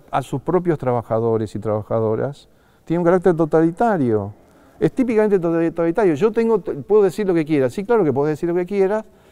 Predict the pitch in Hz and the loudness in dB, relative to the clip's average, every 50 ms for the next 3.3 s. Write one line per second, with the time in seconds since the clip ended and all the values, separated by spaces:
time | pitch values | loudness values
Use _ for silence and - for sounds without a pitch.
0 | _ _ _ - 139 127 135 143 143 147 - - 165 185 202 208 175 156 123 117 | _ _ _ -6 -4 -2 0 2 2 2 2 2 2 2 2 2 0 0 -2 0
1 | 127 123 143 147 - 139 131 139 139 - 180 165 160 180 185 190 - - - - | 0 -2 -2 -2 -2 -2 -2 -2 0 0 2 2 2 2 0 -2 -8 -12 -20 -20
2 | - _ _ _ _ - 135 123 107 123 135 165 160 175 143 - 147 - - 139 | -20 _ _ _ _ -6 -6 -4 0 2 2 2 2 0 0 -2 -2 0 0 2
3 | 160 202 202 160 120 | 2 2 2 2 0